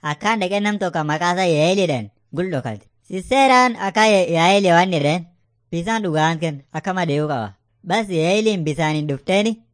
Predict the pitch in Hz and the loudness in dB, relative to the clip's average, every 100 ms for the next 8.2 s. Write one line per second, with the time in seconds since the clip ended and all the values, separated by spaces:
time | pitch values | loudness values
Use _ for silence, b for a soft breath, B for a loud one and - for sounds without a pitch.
0 | _ 156 151 208 214 202 202 208 214 160 | _ -10 -2 2 4 4 2 2 0 2
1 | 185 196 170 185 202 202 _ _ _ 202 | 2 2 0 0 -2 -4 _ _ _ -2
2 | 226 226 226 233 220 208 202 156 143 143 | 0 0 0 0 0 0 0 -2 -4 -6
3 | - _ _ _ 165 247 247 190 170 202 | -10 _ _ _ -4 -2 0 0 2 2
4 | 214 214 175 151 190 165 156 185 131 104 | 0 -2 -2 -2 -4 0 2 0 -2 -10
5 | _ 214 240 269 269 294 269 208 175 202 | _ -4 0 0 0 -2 2 4 4 2
6 | 233 175 156 151 151 240 190 110 - _ | 0 2 2 0 0 0 -2 -6 -12 _
7 | _ _ 214 - 185 180 202 190 165 175 | _ _ -20 -8 -6 -2 -2 0 -2 -2
8 | 185 | -4